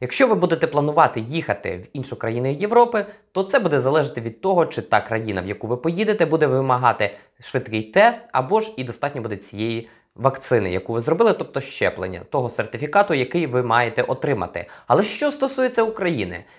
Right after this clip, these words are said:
якщо ви будете планувати їхати в Україну, то вам потрібно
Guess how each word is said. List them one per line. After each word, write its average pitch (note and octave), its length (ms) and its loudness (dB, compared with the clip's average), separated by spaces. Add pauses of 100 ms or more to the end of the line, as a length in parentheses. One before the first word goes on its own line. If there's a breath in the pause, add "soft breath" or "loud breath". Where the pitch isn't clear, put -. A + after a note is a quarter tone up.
якщо G3+ 320 2
ви G#3+ 60 6
будете G3 280 0
планувати G3 540 0 (140)
їхати C3+ 440 -4
в A2 100 -6
Україну, D3+ 560 -2 (220 loud breath)
то C3 100 0
вам E3+ 360 4
потрібно C#3 480 -4